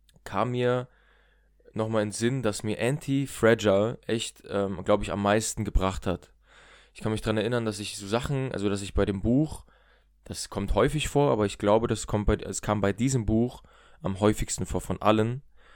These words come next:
wo ich wirklich dachte, „Ach du Scheiße, der Typ bringt das so geil auf den Punkt.“ Das sind so Sachen, die ich schon irgendwie geahnt hatte mal oder,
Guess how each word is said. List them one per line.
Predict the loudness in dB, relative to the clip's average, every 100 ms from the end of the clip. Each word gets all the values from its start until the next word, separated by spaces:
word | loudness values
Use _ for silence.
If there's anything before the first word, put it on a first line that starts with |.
| -20 _ _ _
wo | -8
ich | -4
wirklich | -4 -4 -6
dachte, | -6 -6 -8 -12 _
„Ach | -4 -4 -4
du | -4
Scheiße, | -2 0 0 -2 -4 -6 -14 _ _ _ -8
der | -6
Typ | 0 0 -2 -10 -20 _ _ _ 4
bringt | 6 2
das | -2
so | -2
geil | 2 4 4
auf | 2
den | 0 2
Punkt.“ | 2 2 -2
Das | -6
sind | -4
so | -2
Sachen, | -2 -4 -4
die | -4
ich |
schon | -4 -6
irgendwie | -6 -4
geahnt | -2 2 4 2 2
hatte | -2 -2
mal | 0 2 2 2
oder, | 2 2